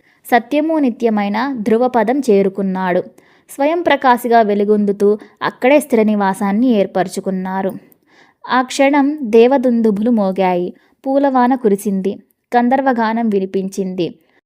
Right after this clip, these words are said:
ఉత్తర దిక్కున సప్తర్షి మండలానికి ఎగువన మహోన్నత స్థానంలో ధ్రువ నక్షత్రం నేటికి కనువిందు చేస్తున్న సంగతి మనకందరికీ తెలిసిందే.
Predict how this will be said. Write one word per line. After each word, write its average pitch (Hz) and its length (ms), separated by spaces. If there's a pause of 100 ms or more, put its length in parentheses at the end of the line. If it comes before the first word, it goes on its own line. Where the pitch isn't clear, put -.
(540)
ఉత్తర 320 320
దిక్కున 226 680
సప్తర్షి 277 500
మండలానికి 208 640
ఎగువన 208 560 (280)
మహోన్నత 277 440
స్థానంలో 208 600
ధ్రువ 214 260
నక్షత్రం 214 720 (340)
నేటికి 247 400
కనువిందు 226 500 (100)
చేస్తున్న 202 320
సంగతి 202 420
మనకందరికీ 202 640
తెలిసిందే. 196 600